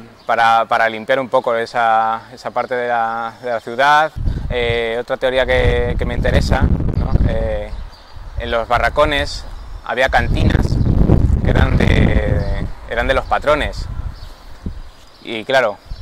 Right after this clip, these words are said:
el patrón, que era muy listo, le decía: "Si no compras en mi tienda,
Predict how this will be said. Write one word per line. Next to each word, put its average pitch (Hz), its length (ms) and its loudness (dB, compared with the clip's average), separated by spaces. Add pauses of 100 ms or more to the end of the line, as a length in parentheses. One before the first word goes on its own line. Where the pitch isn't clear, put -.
el - 100 0
patrón, 131 540 -2 (540)
que - 60 -6
era 113 100 -4
muy 123 140 -6
listo, 135 460 -4 (340)
le 107 100 -8
decía: 104 920 -2 (480)
"Si 117 100 -16
no 120 140 -4
compras 135 320 -2
en 135 80 -6
mi 131 100 -6
tienda, 143 480 0